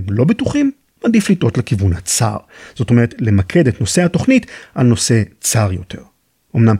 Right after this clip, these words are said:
התמקדות כזו מצמצמת את מספר המאזינים הפוטנציאלי, אבל כפי שכבר ראינו, הצלחה של תוכנית לאו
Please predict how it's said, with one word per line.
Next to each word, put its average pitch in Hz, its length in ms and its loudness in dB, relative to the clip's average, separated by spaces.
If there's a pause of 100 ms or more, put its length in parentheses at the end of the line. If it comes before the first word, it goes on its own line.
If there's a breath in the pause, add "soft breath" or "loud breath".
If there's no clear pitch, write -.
(280 loud breath)
התמקדות 127 460 0
כזו 165 380 2
מצמצמת 196 760 0
את - 120 -4
מספר 117 360 0
המאזינים 101 500 2
הפוטנציאלי, 107 760 -2 (460 loud breath)
אבל 104 200 -2
כפי - 180 -4
שכבר 127 420 -2
ראינו, 156 340 2 (300 loud breath)
הצלחה - 460 -2
של 180 140 0
תוכנית 254 400 0 (100)
לאו 269 260 2